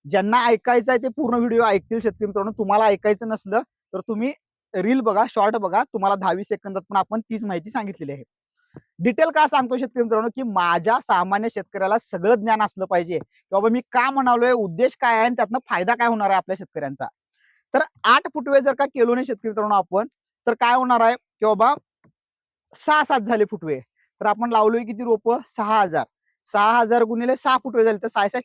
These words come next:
छत्तीस हजार ऊस आपल्या शेतामध्ये झाला. पण चौदा महिने, अठरा महिने ऊस जोपासत असताना त्यातले पण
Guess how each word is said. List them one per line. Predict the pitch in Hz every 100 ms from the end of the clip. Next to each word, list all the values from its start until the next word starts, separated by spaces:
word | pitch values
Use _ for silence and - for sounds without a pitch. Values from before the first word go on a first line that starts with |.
| 269
छत्तीस | - 294
हजार | 277
ऊस | 226
आपल्या | 254 240 233
शेतामध्ये | 226 208 202
झाला. | 208 175 139 _ _ _ _
पण | 233 294 359 _ _ - - -
चौदा | 220 202 247
महिने, | 302 294 247 247
अठरा | 233 196 - 240
महिने | 262 247
ऊस | 254 240 226
जोपासत | 208 190 202 208 190
असताना | 185 170 180
त्यातले | 214 214 - 233
पण | 269